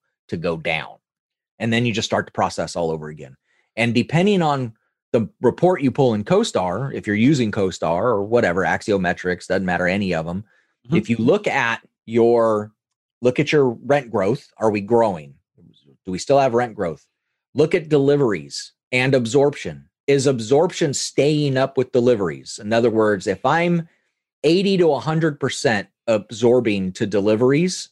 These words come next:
Speaker 1: I'm still pretty good. I'm okay there. I get below eighty percent. We're starting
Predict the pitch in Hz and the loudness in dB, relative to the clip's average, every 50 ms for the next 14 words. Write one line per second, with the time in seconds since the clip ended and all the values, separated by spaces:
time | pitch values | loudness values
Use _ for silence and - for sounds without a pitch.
0 | _ _ - 120 127 120 - - - 147 135 123 - - 139 123 123 110 98 - | _ _ -6 -6 -4 -4 -4 -2 0 2 2 2 0 0 0 0 0 0 -2 0
1 | 107 101 98 107 139 135 135 - - 113 104 101 95 - - 117 113 107 95 92 | 2 2 4 2 0 -2 -8 -8 -4 0 0 0 0 0 0 2 2 2 0 0
2 | 82 80 78 85 92 92 104 87 - 113 107 110 107 104 101 104 101 104 98 - | -2 -2 -4 -6 -6 -6 -6 -4 -4 0 2 2 2 2 2 0 -2 -6 -8 -10
3 | 98 90 - - 120 123 139 143 - _ _ _ _ _ _ _ _ - 107 110 | -12 -10 -6 -4 -2 -2 -2 -4 -6 _ _ _ _ _ _ _ _ -4 -4 -4
4 | 101 - - 127 120 117 - 120 107 107 104 98 92 98 | -4 -2 0 2 2 2 0 -2 -6 -6 -6 -6 -8 -10